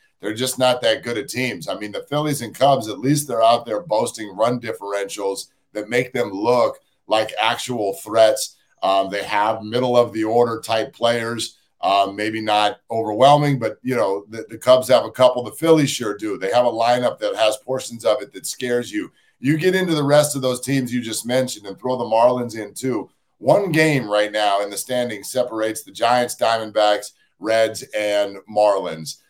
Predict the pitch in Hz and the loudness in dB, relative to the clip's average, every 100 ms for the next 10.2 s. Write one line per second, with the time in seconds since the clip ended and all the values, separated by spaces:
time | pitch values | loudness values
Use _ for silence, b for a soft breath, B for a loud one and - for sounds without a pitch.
0 | _ _ 95 101 98 98 - 135 156 143 | _ _ 0 2 0 -4 0 2 2 0
1 | 147 135 123 120 110 101 95 - 123 113 | -2 -2 -2 0 0 -2 -6 -6 -6 -6
2 | 98 - - 143 160 165 131 156 156 139 | -12 -14 -4 4 6 4 2 0 0 -2
3 | 151 165 165 - _ _ _ 95 117 113 | 0 2 0 -2 _ _ _ 2 4 4
4 | 110 - 120 123 117 117 - 123 120 - | 2 -4 0 2 0 -2 -6 -8 -8 -6
5 | 113 107 117 107 107 110 107 107 110 110 | -2 -2 -2 -4 -2 -2 -2 -2 -2 -2
6 | 123 123 107 - 113 113 - 107 - 117 | -4 -8 -8 -4 -4 -4 -8 -8 -4 -4
7 | 131 - 117 117 117 120 123 123 - 147 | -4 0 4 4 2 4 4 2 -4 -2
8 | 175 160 127 135 139 143 139 135 135 143 | -2 -4 -4 -2 0 -2 0 -2 -4 -4
9 | 131 127 131 131 117 120 113 110 110 113 | -4 -2 -4 -4 -2 0 2 4 4 4
10 | 110 110 | 0 -6